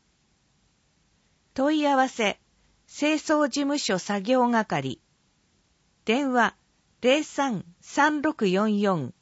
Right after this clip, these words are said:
六二一六。ファックス、零三三六九九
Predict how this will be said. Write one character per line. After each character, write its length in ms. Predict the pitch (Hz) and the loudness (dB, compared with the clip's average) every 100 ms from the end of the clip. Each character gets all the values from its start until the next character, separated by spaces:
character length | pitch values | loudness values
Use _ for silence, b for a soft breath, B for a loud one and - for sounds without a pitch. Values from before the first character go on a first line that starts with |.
| _ | _
六 340 | 175 190 294 311 | 0 0 0 0
二 380 | 302 277 170 | 0 -2 -4
一 260 | 151 - 214 | -6 -6 -4
六。 400 | 190 170 127 104 _ _ _ _ _ _ _ _ _ _ | -4 -6 -10 -12 _ _ _ _ _ _ _ _ _ _
フ 140 | - | -4
ァ 40 | 311 | -4
ッ 40 | |
ク 100 | - | -4
ス、 300 | - 165 - _ _ _ _ _ - | -8 -6 -8 _ _ _ _ _ -4
零 240 | 233 311 | 0 0
三 420 | - 294 269 185 - _ | -2 -2 -2 -2 -8 _
三 400 | - 277 302 294 | -2 2 4 2
六 320 | 311 311 185 | -2 -2 -4
九 300 | - 214 214 | -2 -2 -2
九 440 | - 208 185 131 | -4 -2 0 -2